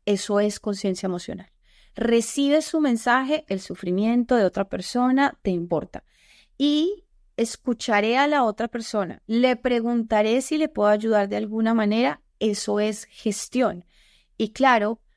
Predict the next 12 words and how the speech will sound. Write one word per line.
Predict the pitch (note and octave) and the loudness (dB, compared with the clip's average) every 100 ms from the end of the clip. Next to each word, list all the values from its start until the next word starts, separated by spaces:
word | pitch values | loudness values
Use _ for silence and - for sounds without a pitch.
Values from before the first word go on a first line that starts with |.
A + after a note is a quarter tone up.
| _ | _
pueden | A3 A3 A3 | 2 2 4
haber | B3+ A3+ G3 | 4 2 2
formas | A3 A3 A3+ A3+ | -2 0 0 0
de | B3+ | -2
gestión | A3 - - A3 G3 F#3+ _ _ _ | -2 -4 0 0 0 -6 _ _ _
saludables | - G#3 F#3 F#3+ A#3+ E4+ A#4 - _ _ _ | -4 -2 0 2 2 2 -2 -8 _ _ _
y | B3 | 2
otras | A#3 A3+ B3 C4 - | 4 2 0 -4 -6
que | - G#3 | -4 -2
no | F#3+ A#3+ D4+ | 2 2 2
son | - B3+ A#3+ | 2 0 0
saludables. | A#3 G#3 F4+ - - - | 0 2 2 0 -10 -20